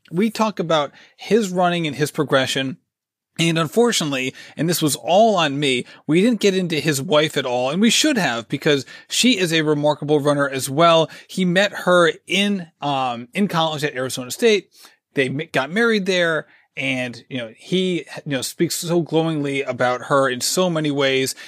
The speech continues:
And not only that, Chelsea is now currently a nursing student doing incredible work there. And despite preferring the track, decide to, uh, try to get her Olympic trials qualifier at C I M.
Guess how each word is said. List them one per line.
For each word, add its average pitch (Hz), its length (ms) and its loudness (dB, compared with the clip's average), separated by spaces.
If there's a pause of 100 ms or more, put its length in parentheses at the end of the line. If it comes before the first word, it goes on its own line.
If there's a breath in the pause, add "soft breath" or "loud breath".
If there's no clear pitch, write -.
(140 loud breath)
And 131 160 -6
not 156 180 -2
only 156 200 -4
that, 139 260 -2
Chelsea 160 400 0
is 127 160 -4
now 147 160 -2
currently 156 520 -4
a 139 100 -2
nursing 196 400 0
student 147 500 -4 (180)
doing 156 280 -2
incredible 165 560 -2
work 156 240 -4
there. 175 380 0 (300 loud breath)
And 170 440 2 (140)
despite 170 560 -4 (180)
preferring 240 580 0
the 147 80 -4
track, 120 480 -4 (340)
decide 190 460 0
to, 170 460 -2
uh, 127 320 -2 (140)
try 165 140 0
to 160 60 2
get 156 140 -2
her 190 180 -2
Olympic 165 300 -2
trials 135 340 -2
qualifier 131 720 -2 (440 loud breath)
at 160 220 0
C 202 260 -2
I 190 140 -2
M. 117 420 -6